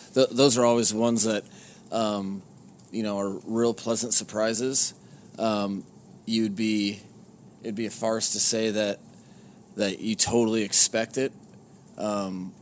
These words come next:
you know, uh, in terms of, you know, undrafted f-, free agents being able to make that jump so quick. Um, but, you know, you feel good about 'em.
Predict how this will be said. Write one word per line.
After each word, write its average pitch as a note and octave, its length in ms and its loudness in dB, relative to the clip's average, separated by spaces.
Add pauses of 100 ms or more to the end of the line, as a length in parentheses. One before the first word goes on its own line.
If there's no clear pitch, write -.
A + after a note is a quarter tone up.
(400)
you G#2 100 -8
know, G2 380 -6
uh, F#2+ 400 -8 (480)
in G#2 100 -6
terms G#2+ 400 0
of, G2+ 420 -2 (640)
you A2 80 -2
know, G#2+ 120 0
undrafted G#2+ 480 -2
f-, - 520 -12
free A2 240 0
agents A2 380 4
being G#2 220 -4
able G2+ 240 -4
to G2 400 -4 (180)
make G2+ 300 -6
that G#2+ 200 -4
jump G#2+ 320 -6
so A#2+ 220 4
quick. C3 480 -4 (340)
Um, G2+ 240 -4
but, G#2 120 -4
you A#2+ 80 -2
know, A#2+ 80 2
you A#2+ 120 2
feel A#2+ 220 -2
good A2+ 180 -2
about F#2+ 240 -6
'em. - 140 -16